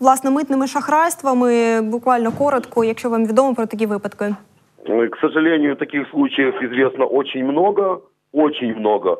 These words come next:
Speaker 2: И в интернете люди рассказывают. В основном это все истории и реальные ситуации, вернее, от клиентов, от каких-то друзей и знакомых. Там обманули, там обманули, там сделали, но не то.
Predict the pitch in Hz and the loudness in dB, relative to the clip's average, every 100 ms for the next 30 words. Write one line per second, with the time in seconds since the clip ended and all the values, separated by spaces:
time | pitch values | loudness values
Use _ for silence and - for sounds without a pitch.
0 | - - - - 131 131 117 120 117 123 | -6 -20 -14 -2 2 2 2 -2 0 0
1 | 135 180 185 175 160 151 151 139 135 139 | 2 2 0 -2 -2 0 0 0 0 0
2 | 131 123 110 117 165 165 156 131 131 139 | 0 0 -6 -8 0 0 2 -2 -4 -6
3 | 127 120 135 123 120 113 101 117 117 117 | -8 -2 0 2 2 0 -2 -2 -2 2
4 | 123 127 123 117 - 127 117 113 113 107 | 2 2 0 -4 -4 0 2 0 -4 -2
5 | 113 110 107 117 139 139 185 202 175 - | 2 2 2 -2 -2 0 2 0 -4 -6
6 | - - - 120 - 135 123 113 135 127 | -10 -20 -8 -6 -4 -6 -4 -2 0 2
7 | 135 120 117 117 170 190 175 - - - | 0 0 -2 2 2 2 0 -4 -10 -20
8 | _ 151 160 165 160 151 151 139 123 139 | _ 0 2 0 0 0 2 0 0 0
9 | 135 127 120 123 127 120 113 120 117 107 | 2 0 0 -2 0 0 0 0 0 0
10 | 117 117 113 107 110 117 113 180 196 | 2 2 2 0 0 -2 0 2 2